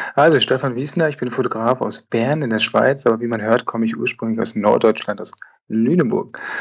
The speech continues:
Und, äh, ich denke, die meisten kennen mich halt über meinen YouTube-Kanal, wo ich mit fünfundvierzigtausend Fans doch einer der Großen in Deutschland bin. Und ich mache vor allem so Fotografie, Blitzen, viele kennen mich über das Blitzen,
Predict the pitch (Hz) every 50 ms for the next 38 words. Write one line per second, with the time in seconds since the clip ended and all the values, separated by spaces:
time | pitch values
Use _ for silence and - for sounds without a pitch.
0 | - - - - - - _ 131 127 127 127 131 127 117 131 123 120 123 127 135
1 | 135 131 127 113 110 113 117 127 123 - - 131 127 - - 120 123 127 131 131
2 | 123 120 123 120 - 120 117 120 113 120 113 110 110 107 104 104 104 120 143 -
3 | - 151 - - 139 135 131 135 139 139 123 120 110 107 - 113 110 - 123 117
4 | 113 113 113 113 - - - 117 113 104 104 107 113 110 - - 110 104 107 110
5 | - - 113 - - - 107 110 101 101 - - 104 - - - 127 120 113 113
6 | 107 113 - - 117 110 113 117 113 117 113 - - - - - - - - -
7 | - 120 120 120 127 120 117 120 120 117 113 - - - - - - 113 123 139
8 | 147 143 131 135 127 131 135 123 123 117 120 117 - 131 120 120 123 117 113 117
9 | 131 151 156 - - 175 180 180 175 - - 135 127 117 120 113 113 113 110 107
10 | 107 - - - - 135 139 - - 143 143 143